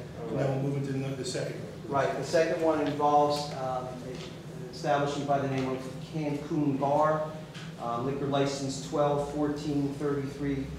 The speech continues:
Speaker 1: oh eight three oh oh seven. Um, also, with respect to this particular licensee, they are represented,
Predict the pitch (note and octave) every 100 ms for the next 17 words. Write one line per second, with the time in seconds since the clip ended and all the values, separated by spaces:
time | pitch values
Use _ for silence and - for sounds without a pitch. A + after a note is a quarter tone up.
0 | - - - - C#3 C#3 C3+ C#3 C#3 D3
1 | C#3+ C#3 - C3+ C3+ - B2+ - F3 D#3+
2 | D#3+ D#3+ D#3+ - - - - - - A#2+
3 | A#2 A#2+ A#2+ C#3+ D3+ - D#3 C#3+ C#3 -
4 | C#3 - D3 C#3 - C#3 D3 - C#3 D3
5 | - C#3+ C3+ C#3 C#3 - C#3 - D3 C#3
6 | - - - - - B2 B2 C3+ C3+ C3+
7 | C#3+ C3 C#3 C3